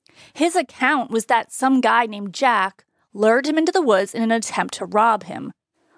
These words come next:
Law enforcement thought it sounded far-fetched and made the assumption that Scott Davis had been involved in a drug deal gone wrong.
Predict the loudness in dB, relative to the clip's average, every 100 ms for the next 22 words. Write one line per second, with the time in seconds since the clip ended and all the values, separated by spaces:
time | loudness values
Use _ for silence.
0 | _ _ 2 2 2 2 0 0 -2 0
1 | 0 -2 -8 -8 -4 0 0 0 -4 -2
2 | 0 -2 -8 -2 0 0 -6 -8 -8 -10
3 | _ _ _ 0 0 0 -2 -2 0 0
4 | 0 -2 -4 -2 -4 _ -8 0 2 2
5 | 0 -2 0 -2 -4 -4 -2 0 0 2
6 | 2 2 2 0 -4 -6 -6 -2 0 0
7 | 0 2 2 0 0 2 2 2 2 2
8 | -2 -8